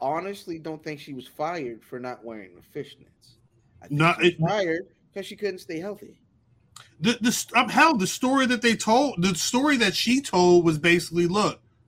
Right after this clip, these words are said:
Speaker 2: we got something for you. Now we ain't got nothing for you." And then the key, it sounds like, was she, 'cause she kept referring to Triple H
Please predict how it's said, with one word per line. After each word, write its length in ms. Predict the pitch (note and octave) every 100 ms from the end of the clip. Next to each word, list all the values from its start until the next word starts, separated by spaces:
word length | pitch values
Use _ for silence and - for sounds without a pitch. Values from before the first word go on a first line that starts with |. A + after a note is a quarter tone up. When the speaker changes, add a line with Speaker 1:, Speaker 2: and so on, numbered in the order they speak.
| _ _ -
Speaker 2:
we 140 | F#3
got 220 | F3 G3 -
something 260 | F#3 D#3
for 280 | D#3 D3 C#3+
you. 280 | C3+ C3+ D3+ _ _ _ _ _
Now 220 | D3+ D#3+ F3
we 100 | F3
ain't 140 | E3+
got 180 | E3+ F3+
nothing 220 | D#3+ C3
for 240 | - B2 G#2
you." 160 | F2+ _ _ _
And 180 | E3+ F3
then 320 | E3+ G3+ G3+ D#3
the 100 | E3+
key, 500 | - A#3 B3+ A3+ G3+
it 140 | E3+ E3+
sounds 400 | F#3 F3+ G3+ G3+
like, 340 | G#3+ A3 - _ _ -
was 400 | E3 F3 D#3 -
she, 180 | - G3+
'cause 160 | E3+ F#3
she 120 | G3+
kept 200 | G#3+ G3+
referring 420 | D#3+ - F3+ F3
to 60 | D#3
Triple 380 | - F3 D#3 E3
H 420 | F#3 - -